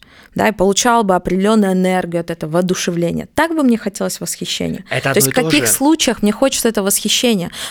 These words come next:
Speaker 1: Может быть, в тех случаях, когда у меня жизни нет, когда у меня нет вот этой вот отдачи от того, чем я занимаюсь? То есть почему я зависим от действий других людей? Почему мне надо получить от них оценку? Может быть, э,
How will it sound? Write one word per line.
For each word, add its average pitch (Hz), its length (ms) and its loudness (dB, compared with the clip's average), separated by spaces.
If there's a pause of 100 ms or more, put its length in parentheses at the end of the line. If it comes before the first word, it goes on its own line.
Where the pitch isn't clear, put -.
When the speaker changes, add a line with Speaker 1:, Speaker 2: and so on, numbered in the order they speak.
Speaker 1:
Может 220 160 2
быть, 214 100 0
в - 40 -8
тех 220 140 0
случаях, 254 360 -2
когда 196 280 2
у 202 60 2
меня 202 260 2
жизни 240 400 2
нет, 180 300 -2 (260)
когда 190 300 0
у 196 60 0
меня 196 180 2
нет 214 320 2
вот 190 140 -2
этой 190 220 -2
вот 180 220 -2
отдачи 202 540 0
от 190 120 0
того, 190 180 -2
чем 202 160 -4
я 185 100 0
занимаюсь? 190 540 0 (260)
То - 80 2
есть 196 140 0
почему 247 380 4
я 214 180 4
зависим 190 640 0
от 175 140 -2
действий 196 380 0
других 180 320 -2
людей? 208 160 2
Почему - 280 0
мне 214 120 6
надо 214 420 2 (320)
получить 214 380 4
от 233 140 2
них 214 120 -2
оценку? 208 600 0 (240)
Может 220 300 2
быть, 214 320 0
э, 190 260 2